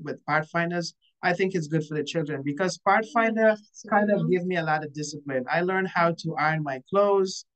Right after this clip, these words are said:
Speaker 1: keep my shoes clean, because we had, we would have, um, drill inspections.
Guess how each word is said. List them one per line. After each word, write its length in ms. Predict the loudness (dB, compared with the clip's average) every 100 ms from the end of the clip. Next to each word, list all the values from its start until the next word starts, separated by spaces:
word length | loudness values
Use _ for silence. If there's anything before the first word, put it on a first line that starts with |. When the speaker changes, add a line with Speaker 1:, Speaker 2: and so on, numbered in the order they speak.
| _ _
Speaker 1:
keep 160 | -10 -4
my 160 | -4 -4
shoes 400 | -4 -6 -6 -6
clean, 460 | -2 0 0 0 -2
because 360 | -2 -2 0
we 100 | 0 0
had, 300 | 2 0 0 _ _ _ _ _ _
we 140 | -4 -2
would 200 | -2 0
have, 280 | 0 0
um, 480 | -2 -4 -4 -8 -16 _ _ _
drill 240 | 0 2 2
inspections. 1000 | 0 -2 -2 -4 -4 -10 -10 -10 -12